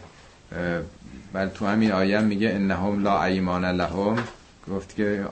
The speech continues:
آیه قرآن لا ایمان لهم، اینا چون ایمان ندارن باشون بجنگی. ایمان جمع یمینه، یمین یعنی دست. اون موقع که سواد نداشتن،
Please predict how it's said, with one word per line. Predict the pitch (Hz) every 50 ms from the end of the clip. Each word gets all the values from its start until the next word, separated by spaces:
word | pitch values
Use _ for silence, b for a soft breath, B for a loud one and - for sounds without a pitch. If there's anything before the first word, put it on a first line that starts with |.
| - -
آیه | 95 95 92 92 95
قرآن | 87 92 92 90 98 101 101
لا | 107 101
ایمان | 76 92 98 92 92 95 101 110 107
لهم، | 98 92 92 90 85 82 87
اینا | 92 90 98
چون | 98 - - 117 113
ایمان | 107 101 101 95 92 95 98 95 95
ندارن | 90 87 90 90 92 104 110 113
باشون | 101 95 87 87 - - 95 90
بجنگی. | 90 90 80 87 82 87 90
ایمان | - - 113 120 139 143 139 139 139 143 139 139
جمع | 120 127 123 123 127 131 135
یمینه، | 135 131 117 104 101 104 110 120 110 98 90
یمین | 87 85 87 92 101 107 113 117 110
یعنی | 104 101 107
دست. | 101 107 101 90 87 - -
اون | 113 113
موقع | 113 104 107 110
که | 110 123
سواد | 120 - 113 104 95 95 107 113 113 127
نداشتن، | 131 131 123 101 95 - - 90 80 78